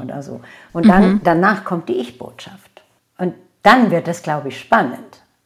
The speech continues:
Speaker 1: Und dann sagt der andere, "Aber ich möchte unbedingt noch über die Bananen sprechen." Und ja, dann kann man sagen, "Oh, dir ist es ganz wichtig, über dieses Thema zu sprechen." "Ja, enorm wichtig." "Na, aber, aber, aber, oh." Und dann kriegst du mit, wie viel Wut, welche Emotion dahinter steckt.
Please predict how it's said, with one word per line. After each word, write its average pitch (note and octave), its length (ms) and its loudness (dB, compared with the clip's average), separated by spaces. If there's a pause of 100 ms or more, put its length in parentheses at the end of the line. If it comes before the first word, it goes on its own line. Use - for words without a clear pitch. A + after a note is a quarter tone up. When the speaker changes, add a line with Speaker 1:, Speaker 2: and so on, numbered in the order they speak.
Speaker 1:
Und D3+ 80 -12
dann D3+ 120 -6
sagt D#3 200 0
der - 100 -4
andere, G#3 180 -2
"Aber B3+ 140 6
ich C#4+ 100 2
möchte C#4+ 260 -2
unbedingt C#4 380 -2
noch B3+ 140 -4
über B3 140 -4
die A#3+ 100 -4
Bananen B3 480 -6
sprechen." E3+ 500 -12 (320)
Und D2 300 -14 (240)
ja, - 100 -18 (480)
dann F3 260 -10
kann F3+ 200 -6
man F3 120 -4
sagen, E3 220 -2
"Oh, G#3+ 120 2
dir E3 180 -4
ist - 140 -12
es F3 140 -14
ganz G3+ 360 -2
wichtig, A3 400 -4
über D3 160 -12
dieses F#3 420 -6
Thema - 320 -14
zu - 140 -20
sprechen." - 400 -20 (200)
"Ja, - 220 4
enorm C4+ 380 0
wichtig." C4+ 340 -4 (360)
"Na, B3 320 0
aber, B3 140 2
aber, A#3 140 2
aber, A3+ 320 0
oh." - 380 4 (280)
Und F#3 160 -2
dann F#3 360 0
kriegst G3+ 320 -10
du F#3+ 200 2
mit, G3+ 460 -6 (380)
wie F#3+ 100 0
viel F#3+ 240 -4
Wut, B3+ 320 2
welche F3 280 -2
Emotion F3 500 -6
dahinter C3+ 400 -10
steckt. - 400 -16